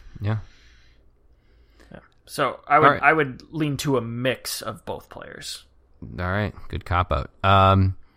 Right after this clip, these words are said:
Speaker 1: captain shouts. That's all of our questions. So, and we're getting to the end of our pod time here. So,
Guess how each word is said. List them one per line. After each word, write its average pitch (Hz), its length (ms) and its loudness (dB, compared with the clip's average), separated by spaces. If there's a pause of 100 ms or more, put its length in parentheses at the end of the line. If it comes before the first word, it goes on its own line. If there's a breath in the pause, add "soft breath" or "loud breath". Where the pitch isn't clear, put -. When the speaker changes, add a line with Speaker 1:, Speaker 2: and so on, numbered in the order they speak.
(360)
Speaker 1:
captain 113 300 4
shouts. - 480 -2 (300)
That's 101 120 -2
all 110 100 8
of 98 40 2
our 98 80 4
questions. 92 480 2
So, 87 380 0 (640 soft breath)
and 104 140 -2
we're 101 60 0
getting 95 260 2
to 95 120 2
the 90 160 -2
end 92 180 0
of 87 80 -2
our 82 100 0
pod 87 300 -2
time 85 240 -2
here. 82 140 -2
So, 87 480 0